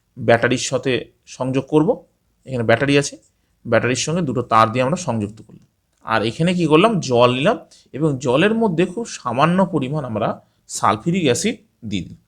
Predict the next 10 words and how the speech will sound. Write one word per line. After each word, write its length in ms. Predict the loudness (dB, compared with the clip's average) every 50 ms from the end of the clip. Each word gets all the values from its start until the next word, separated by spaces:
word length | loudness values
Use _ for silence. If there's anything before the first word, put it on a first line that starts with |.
| _ _ _ _ _ _ _ _ _ -20 -20 -14 _ 2
এখন 420 | 2 4 6 6 6 6 6 2
এই 280 | 0 2 4 4 4 4
জলের 300 | 4 4 4 4 4 4 2
মধ্যে 180 | 0 0 0
সালফিউরিক 460 | -2 -2 -2 -4 -4 -4 -4 -2 0 2
অ্যাসিড 260 | 0 0 0 -4 -4 -2
দেওয়া 200 | -2 -2 -2 -2
অবস্থায় 640 | -4 -4 -2 0 0 0 -2 -6 -12 -14 -16 -16 _ _ _ _ _ -6
আমরা 220 | -2 2 2 2
যখনই 560 | 4 2 0 0 0 0 0 0 0 -2 -6